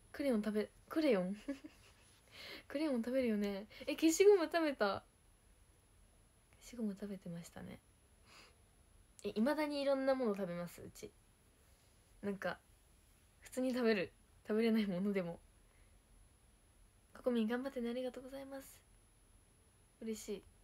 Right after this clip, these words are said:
ありがとうございます。桜。ありがとうございます。青は緑。粘土ね。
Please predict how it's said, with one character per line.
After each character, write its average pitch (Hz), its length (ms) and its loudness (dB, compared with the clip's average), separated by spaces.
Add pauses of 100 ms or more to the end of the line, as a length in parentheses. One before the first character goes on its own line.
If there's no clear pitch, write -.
(1400)
あ 240 60 -8
り 240 120 -6
が 226 80 -4
と 208 120 -10
う - 20 -6
ご 202 60 -8
ざ 202 120 -8
い 214 40 -4
ま 214 140 -6
す。 - 240 -18 (400)
桜。 202 400 -8 (3250)
あ 269 80 -4
り 302 80 -2
が 302 100 0
と 269 80 -2
う - 20 0
ご 247 60 0
ざ 254 80 -2
い 262 60 -2
ま 262 120 -4
す。 - 120 -14
青 226 100 -2
は 226 120 0
緑。 214 320 -2 (1160)
粘 247 200 0
土 208 100 -2
ね。 180 240 -8